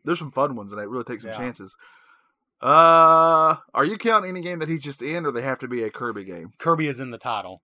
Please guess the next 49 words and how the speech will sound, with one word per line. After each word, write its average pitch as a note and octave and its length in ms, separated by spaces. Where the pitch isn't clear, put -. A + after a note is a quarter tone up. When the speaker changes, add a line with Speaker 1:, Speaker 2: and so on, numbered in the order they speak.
Speaker 1:
Okay. B2+ 220
Speaker 2:
So, C#3 160
like, C3 80
Speaker 1:
All - 40
right. - 60
Speaker 2:
Smash D3+ 260
Brothers A2 220
doesn't G#2 260
Speaker 1:
Okay. E2+ 120
Speaker 2:
count. G2 180
Speaker 1:
That's B2 160
what B2 80
I, A2+ 40
okay, A2 160
that's G2+ 140
why A2 120
I G#2+ 40
was G2 100
Speaker 2:
Yeah. G2+ 60
Speaker 1:
asking. G2 240
Not C3 160
that A#2+ 120
that B2+ 140
would G#2+ 100
help A#2+ 180
me G#2 160
any. G2 200
Speaker 2:
Yeah. A2 260
Speaker 1:
<laughs> - 60
Uh, E3 540
I'm C#3+ 80
gonna E3 160
go, C#3+ 160
I'm E3+ 100
just F3+ 140
gonna E3 140
throw C#3 200
out - 80
twenty. G#2 380
Speaker 2:
You're C#3 100
not F3+ 140
within F3 220
five. C3 360
It's C3 140
thirty-one. C#3+ 720
Speaker 1:
Oh, G3 80
goodness. C3+ 500
Speaker 2:
<laughs> - 160
Yes. - 300